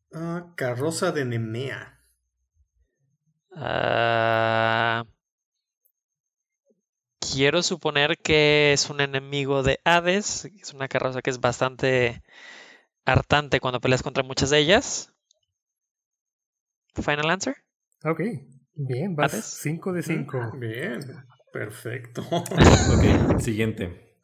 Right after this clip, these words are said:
Speaker 3: Siguiente.
Speaker 4: ¿Fantasma o Wraith?
Speaker 2: ¿Fantasma o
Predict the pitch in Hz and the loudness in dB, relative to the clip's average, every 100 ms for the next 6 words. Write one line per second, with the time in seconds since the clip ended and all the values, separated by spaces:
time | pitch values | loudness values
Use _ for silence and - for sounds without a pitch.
0 | _ - 135 147 139 127 110 104 - _ | _ -8 -2 -2 -4 -6 -8 -10 -16 _
1 | _ _ - _ _ _ _ _ _ - | _ _ -20 _ _ _ _ _ _ -8
2 | 117 107 - 120 123 143 165 170 - _ | -6 -4 -2 -2 -2 -4 -6 -8 -20 _
3 | _ - 110 98 95 - 120 110 107 92 | _ -8 -6 -4 -4 -6 -8 -2 -2 -2
4 | - - _ _ _ _ _ _ _ _ | -6 -20 _ _ _ _ _ _ _ _
5 | _ _ _ _ _ _ _ _ _ _ | _ _ _ _ _ _ _ _ _ _
6 | _ _ _ _ _ _ _ - - 127 | _ _ _ _ _ _ _ -16 -2 -2
7 | 127 127 - 139 165 - 185 196 208 - | -2 -10 4 4 6 0 -2 0 0 -2
8 | 135 | -4